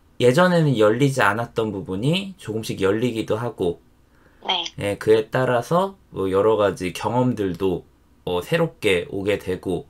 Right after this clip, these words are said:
Speaker 1: 하는 변화가 있네요.
Speaker 2: 네.
Speaker 1: 아, 그 변화를 만든 건 뭐 여러 사람들의 노력도 있지만 아까
Speaker 2: 네.
Speaker 1: 말했던 이 맹쿠님이 절대로 그 동아줄을 놓지 않고,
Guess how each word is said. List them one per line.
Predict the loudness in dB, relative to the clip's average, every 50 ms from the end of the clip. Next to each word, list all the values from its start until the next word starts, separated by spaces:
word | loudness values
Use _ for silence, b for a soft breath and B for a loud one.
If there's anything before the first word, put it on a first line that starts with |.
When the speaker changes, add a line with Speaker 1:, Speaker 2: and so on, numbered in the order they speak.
| _ _ _
Speaker 1:
하는 | -10 -8 -6 -6 -6 -8
변화가 | -8 -8 -6 -4 -4 -4 -2 -2 -4 -4 -6 -8
있네요. | -10 -8 -6 -6 -4 -4 -4 -4 -4 -6 -10 -14 -20 _ _ _ _ _ _ _ _ _
Speaker 2:
네. | 0 0 0 -2 -6 -14 -18 _ _ _ _ -8
Speaker 1:
아, | -6 -4 -4 -2 -4 -6 -8 -12 -14 -18 B B B B B B B
그 | 0 0 2
변화를 | 2 2 2 4 4 4 4 4 4 4 4 4 4 4 2 2 2
만든 | 2 2 2 2 0 0 2
건 | 4 6 6 6 4 4
뭐 | 2 2 2 4
여러 | 4 4 4 4
사람들의 | 4 2 2 2 2 2 2 2 2 2
노력도 | 2 2 2 2 2 0 -2 -4
있지만 | -6 -4 -2 -2 0 2 4 4 4 4 2 2 0 -2 -6 -8 -12 -16 -18 -20 _ _ _ _
아까 | -6 -4 0 4
Speaker 2:
네. | 4 6
Speaker 1:
말했던 | 6 6 4 2 2 2 2 2
이 | 2 0
맹쿠님이 | 0 0 0 0 0 0 0 2 0 0 0 0 0 0 -2 -4
절대로 | -6 -2 -2 -2 4 8 8 8 10 8 6 2 2 0
그 | -4 -6
동아줄을 | -6 -6 -2 0 0 0 0 0 -2 0 0 -2
놓지 | -2 -4 -4 -4 -2 -2
않고, | -2 -2 -4 0 2 4 4 4 2 -2